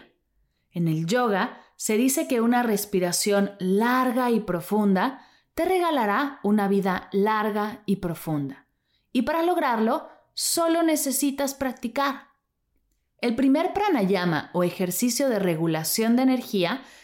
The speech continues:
se llama respiración yógica. Y justo es la práctica que te comparto en la sesión ciento ochenta y dos de Medita Podcast.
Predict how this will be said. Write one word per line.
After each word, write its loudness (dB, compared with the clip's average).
se 0
llama 4
respiración 0
yógica. -2
Y -4
justo -2
es 0
la 0
práctica -2
que -4
te -4
comparto -4
en 0
la -2
sesión -2
ciento -2
ochenta -2
y 0
dos 0
de 0
Medita -2
Podcast. -12